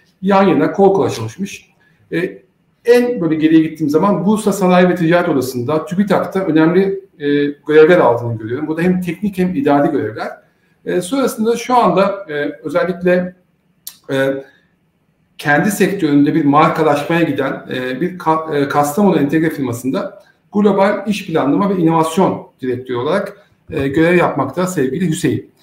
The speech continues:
Şimdi biz bugün, e, biraz onunla, e, şu an içinde bulunduğumuz pandemi döneminin de bize aslında getirdiği ve arkasından da yaşadığımız bu hem, e, ne diyelim ekonomik hem de yapısal, e, problemleri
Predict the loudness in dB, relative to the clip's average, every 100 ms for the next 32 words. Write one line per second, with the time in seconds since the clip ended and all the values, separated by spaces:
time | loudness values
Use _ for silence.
0 | _ _ -4 0 2 2 2 2 0 -2
1 | -12 -4 0 0 -2 -4 -2 -2 0 0
2 | 2 2 2 -2 -6 -4 -6 -8 -12 -6
3 | -4 -4 0 2 2 2 2 -2 -2 0
4 | 2 4 4 4 4 4 2 0 -2 -4
5 | -10 _ -10 -8 -6 -4 -2 -2 -2 -2
6 | -4 0 0 0 0 0 0 0 0 -2
7 | 0 0 0 -2 -2 -4 -2 -2 -4 -14
8 | _ _ _ 0 4 4 2 0 0 0
9 | -2 -4 0 2 2 0 -8 _ _ _
10 | -2 2 2 2 0 4 4 4 -6 -12
11 | -8 -6 -4 2 2 2 4 2 0